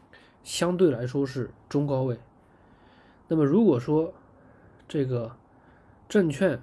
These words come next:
就是沪，沪市和深市两市加起来的总市值超过了G D P，那么这个就需要格外的谨慎了。那么你像比如说二零零八年，或者说二零一五年，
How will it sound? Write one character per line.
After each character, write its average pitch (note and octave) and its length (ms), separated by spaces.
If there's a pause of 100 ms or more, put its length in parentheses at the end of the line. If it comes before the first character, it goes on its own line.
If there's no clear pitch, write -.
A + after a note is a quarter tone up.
(120)
就 C#3+ 100
是 C#3+ 60
沪， D3 320 (1000)
沪 G3+ 320
市 B2+ 300 (160)
和 C3 340
深 F3+ 260
市 E3 220 (360)
两 A#2 340
市 D#3+ 260
加 E3+ 240
起 D3+ 100
来 A#2+ 140
的 C3 80
总 A#2+ 220
市 C#3+ 160
值 B2 160 (200)
超 F3 240
过 E3 140
了 B2+ 60
G C3 160
D D3+ 60
P， C3+ 220 (680)
那 E3 160
么 C3+ 240 (100)
这 F3 160
个 C#3 100
就 C3+ 120
需 B2+ 160
要 B2+ 120
格 A#2+ 220
外 C3 160
的 A#2 60
谨 A2 180
慎 A#2 180
了。 A#2+ 120 (2000)
那 E3+ 100
么 F3 80
你 C3 160
像 C#3+ 240
比 B2 40
如 A#2+ 80
说 D3 160
二 D#3 60
零 D3+ 100
零 D3 160
八 D3 160
年， A#2 200
或 D3 100
者 C#3+ 80
说 D3 140
二 D3+ 120
零 C3+ 120
一 D#3 80
五 C3 160
年， A2+ 120